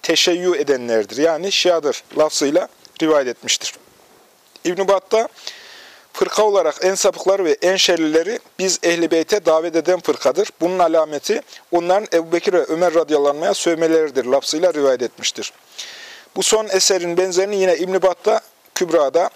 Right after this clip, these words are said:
İbn Abbas radıyallahu anh'dan rivayet etmiştir. Ali radıyallahu anh şöyle demiştir. "Benden dolayı iki adam helak olacaktır. Beni aşırı seven adam ve bana buğz edip iftira atan adam." Bunu da Abdullah bin Ahmet Es-Sünne'de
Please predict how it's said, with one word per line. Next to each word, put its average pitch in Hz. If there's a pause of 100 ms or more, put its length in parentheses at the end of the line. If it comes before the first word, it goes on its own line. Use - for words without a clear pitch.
İbn 160
Abbas 165
radıyallahu 147
anh'dan 139
rivayet 120
etmiştir. - (1900)
Ali 208
radıyallahu 202
anh 233
şöyle 202
demiştir. 143 (200)
"Benden 196
dolayı 180
iki 196
adam 196
helak 175
olacaktır. 123 (320)
Beni 185
aşırı 196
seven 160
adam 165 (120)
ve 165
bana 170
buğz 175
edip 165
iftira 147
atan 117
adam." 107 (2250)
Bunu 175
da 185
Abdullah 160
bin 170
Ahmet 143
Es-Sünne'de 131